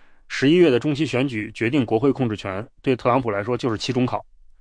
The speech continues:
现在美国选民最关心的就是负担能力。白宫都急着推出限制信用卡利率的提案，来缓解大家对生活成本的焦虑。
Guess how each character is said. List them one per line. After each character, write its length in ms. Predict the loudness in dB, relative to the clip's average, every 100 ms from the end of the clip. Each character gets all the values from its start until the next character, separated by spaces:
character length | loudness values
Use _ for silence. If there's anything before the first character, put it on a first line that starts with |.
| -6
现 240 | 0 2
在 180 | 2 0
美 140 | 0
国 100 | -4
选 160 | -4 -4
民 140 | -6
最 160 | 0 0
关 180 | 0 -2
心 120 | -2
的 100 | -2
就 100 | -4
是 80 | -8
负 240 | -10 -6
担 200 | 0 0
能 180 | 0 -2
力。 160 | -4 -6 -20 -20 -20 -20 -6
白 160 | -2 0
宫 180 | 0 2
都 140 | 2
急 180 | 0 0
着 140 | 0
推 180 | 0 -2
出 200 | -2 -2
限 280 | 0 0 2
制 140 | 0
信 180 | -2 0
用 140 | 0
卡 240 | 0 -4 -6
利 180 | -2 0
率 160 | 0
的 120 | -2
提 180 | -2 0
案， 240 | 0 0 -4
来 160 | -4 -4
缓 280 | -4 -4 -2
解 140 | -2
大 140 | -2
家 100 | 0
对 140 | 0 -2
生 200 | -2 -2
活 140 | -4
成 220 | -4 -2
本 100 | -2
的 80 | -4
焦 200 | -4 -2
虑。 140 | -2